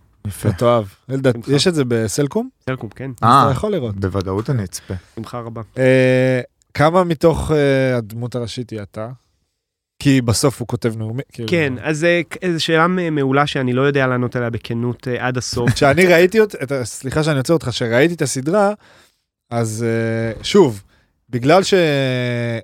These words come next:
Speaker 2: אני מכיר אותך, לא, אך, אתה יודע, לא, אנחנו לא, אני לא מכיר אותך ברמה הכי
Speaker 1: לא ישבתם
Speaker 2: קרובה שיש,
Speaker 1: במנדרין, הלאה, נו.
Speaker 2: אבל, אה, בגלל שאני ידעתי שאתה כותב וזה, אז כל הזמן עם עצמי שיחקתי, כאילו, אמרתי, "רגע, כמה זה הוא עד הסוף?" כמה, אני מניח שמשהו,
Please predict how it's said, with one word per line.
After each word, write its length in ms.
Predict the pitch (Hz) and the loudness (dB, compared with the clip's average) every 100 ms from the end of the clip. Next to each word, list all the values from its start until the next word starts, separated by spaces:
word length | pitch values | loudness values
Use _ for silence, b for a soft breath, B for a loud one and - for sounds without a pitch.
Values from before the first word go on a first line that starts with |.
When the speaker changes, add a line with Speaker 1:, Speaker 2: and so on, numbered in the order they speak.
| _ - - 120 | _ -14 -10 -8
Speaker 2:
אני 120 | 120 | -8
מכיר 360 | 113 - 165 | -8 -2 2
אותך, 280 | 135 - 131 131 123 | 2 0 0 2 2
לא, 220 | 117 117 - _ - | 0 -2 -6 _ -18
אך, 180 | 76 - | -18 -16
אתה 80 | 113 | -14
יודע, 180 | 113 101 | -14 -12
לא, 60 | 104 | -12
אנחנו 220 | 104 117 | -10 0
לא, 520 | 123 135 127 120 117 | 4 6 6 4 2
אני 80 | 117 | 0
לא 80 | 131 | -2
מכיר 180 | 135 147 | -2 -2
אותך 180 | - 127 | -2 -2
ברמה 420 | 120 120 127 127 | -2 -2 0 0
הכי 220 | 120 - 123 | 0 4 6
Speaker 1:
לא 120 | 135 | 8
ישבתם 200 | 120 131 | 8 6
Speaker 2:
קרובה 220 | 131 127 | 6 6
שיש, 100 | 113 | 6
Speaker 1:
במנדרין, 560 | 190 240 113 101 95 87 | 6 8 6 4 2 2
הלאה, 280 | 95 87 90 | 2 0 -4
נו. 200 | 98 113 | -6 0
Speaker 2:
אבל, 400 | 123 131 139 135 | 2 4 4 4
אה, 640 | 135 135 135 135 135 135 - _ _ _ _ _ _ _ | 4 4 4 4 2 2 -2 _ _ _ _ _ _ _
בגלל 220 | 127 160 | 2 4
שאני 160 | 170 180 | 4 2
ידעתי 240 | 165 170 151 | 2 2 2
שאתה 140 | 160 | 0
כותב 320 | 156 147 226 | 0 2 4
וזה, 200 | 185 196 | 4 4
אז 160 | 196 147 | 2 2
כל 180 | - 180 | 4 4
הזמן 240 | 190 202 | 6 0
עם 220 | 190 160 143 | 0 -2 -4
עצמי 460 | - 170 208 226 | -4 -4 0 2
שיחקתי, 380 | - 160 165 160 135 | 0 -2 -4 -6 -4
כאילו, 200 | 151 139 | -2 0
אמרתי, 240 | 147 143 | -2 0
"רגע, 240 | 170 139 113 | 0 0 -4
כמה 340 | - 175 202 | -6 -4 -2
זה 280 | 175 165 156 | 2 4 4
הוא 340 | 120 165 165 147 | 6 6 6 6
עד 120 | 139 | 2
הסוף?" 480 | 120 - 196 135 - | -2 2 4 4 2
כמה, 260 | 139 143 | -2 -2
אני 100 | 123 | -4
מניח 340 | 117 120 135 - | -8 -4 -4 -4
שמשהו, 720 | 117 110 - 120 131 - | -6 -8 -10 -8 -6 -8